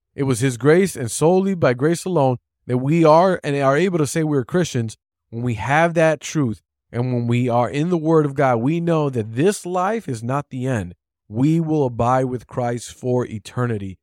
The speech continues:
You have to start believing that. So be encouraged, guys. Don't look back. Forget it. It's gone. It's over.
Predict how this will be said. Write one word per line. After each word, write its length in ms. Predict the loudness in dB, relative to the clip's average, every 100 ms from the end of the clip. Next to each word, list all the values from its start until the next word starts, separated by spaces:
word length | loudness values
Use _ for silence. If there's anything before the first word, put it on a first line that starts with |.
| _
You 140 | -4
have 200 | 0 0 0
to 80 |
start 260 | -2 -2 -2
believing 400 | 0 0 -2 -4
that. 240 | -6 -10 -16 _ _ _ _ _ _
So 120 | -8 -2
be 240 | 2 2
encouraged, 420 | 0 0 0 0
guys. 320 | -2 -2 -4 -8 _ _ _
Don't 180 | -6 0
look 200 | 0 0
back. 440 | 0 0 -2 _ _ _ _ _ _ _
Forget 360 | -6 2 4 2
it. 60 |
It's 140 | -2 -4
gone. 380 | -2 -2 -2
It's 140 | 0 4
over. 400 | 4 4 -2